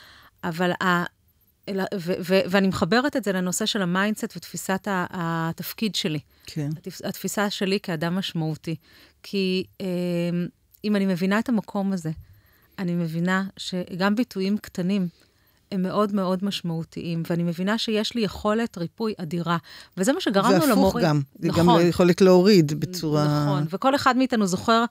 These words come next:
Speaker 1: את אותה מורה,
Speaker 2: את
Speaker 1: שאו-
Speaker 2: ממש, את מדברת, ואני, יש לי דוגמאות לכאן ולכאן
Speaker 1: עולה,
Speaker 2: מ-,
Speaker 1: עולה, עולות לך
Speaker 2: החוויות
Speaker 1: בראש
Speaker 2: שלי,
Speaker 1: המורות.
Speaker 2: שאת יכולה לתאר לעצמך שעברו אי אלו שנים מאז, ועדיין זה כל כך חקוק לי על המורה שאמר,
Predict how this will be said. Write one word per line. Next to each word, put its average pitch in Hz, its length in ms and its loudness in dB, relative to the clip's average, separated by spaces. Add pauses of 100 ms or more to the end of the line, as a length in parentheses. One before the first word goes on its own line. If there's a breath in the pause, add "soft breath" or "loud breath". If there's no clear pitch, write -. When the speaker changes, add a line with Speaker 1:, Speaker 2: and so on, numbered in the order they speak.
(380 soft breath)
Speaker 1:
את 202 80 -10
אותה 220 200 -2
מורה, 202 340 2 (420)
Speaker 2:
את - 40 -18
Speaker 1:
שאו- 190 360 -2
Speaker 2:
ממש, 220 200 6
את 233 120 2
מדברת, 214 600 6
ואני, 185 320 8 (380)
יש 214 300 2
לי 214 100 4 (320)
דוגמאות 196 440 6
לכאן 196 340 4
ולכאן 196 520 6
Speaker 1:
עולה, 190 260 4
Speaker 2:
מ-, 180 60 2
Speaker 1:
עולה, 220 180 4 (160)
עולות 233 260 4
לך - 80 4
Speaker 2:
החוויות 208 260 6
Speaker 1:
בראש 254 140 4
Speaker 2:
שלי, 233 100 6
Speaker 1:
המורות. 220 480 6
Speaker 2:
שאת - 120 -6
יכולה 214 180 4
לתאר 220 180 4
לעצמך 226 240 4
שעברו 202 420 6
אי 196 240 6
אלו 180 140 4
שנים 214 360 6
מאז, 160 300 6
ועדיין 190 500 6
זה 185 80 4
כל 185 180 2
כך 214 160 -2
חקוק - 420 -6
לי 185 120 4
על 165 100 6
המורה 160 280 4
שאמר, 180 320 0